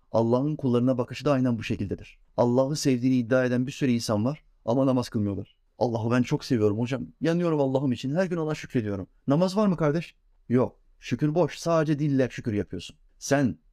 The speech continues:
davanda haklıysan her gün beş defa içtimaya gidersin. "Devletimi çok seviyorum." Asker kaçarsın. "Ben bu devleti çok seviyorum." Yaşın olmuş otuz beş, askere gitmiyorsun ya. Sen ne,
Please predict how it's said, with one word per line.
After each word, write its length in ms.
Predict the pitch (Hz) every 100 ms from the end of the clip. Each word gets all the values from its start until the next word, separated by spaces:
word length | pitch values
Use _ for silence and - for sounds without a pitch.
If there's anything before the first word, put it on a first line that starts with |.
| -
davanda 560 | 104 120 123 131 123 107
haklıysan 500 | - 214 - 180 247 _ -
her 200 | 110 139
gün 300 | 127 120 107
beş 220 | 135 -
defa 380 | 113 - 104 139 _ _ -
içtimaya 440 | - 107 104 98
gidersin. 380 | 92 98 - - _ _ _
"Devletimi 460 | 92 120 123 127 131
çok 200 | 151 139
seviyorum." 440 | 123 101 90 85
Asker 280 | 120 - 233
kaçarsın. 460 | 269 - 160 - 170 _ _ -
"Ben 260 | 117 151 165
bu 100 | 156
devleti 300 | 165 165 156
çok 200 | 110 -
seviyorum." 400 | 151 120 107 - _ _ 143
Yaşın 260 | 175 226
olmuş 260 | 214 196 175
otuz 280 | 208 208 190
beş, 120 | 240
askere 340 | 226 - 262
gitmiyorsun 400 | 226 240 233 196
ya. 200 | 170 214
Sen 260 | 220 214
ne, 100 | 214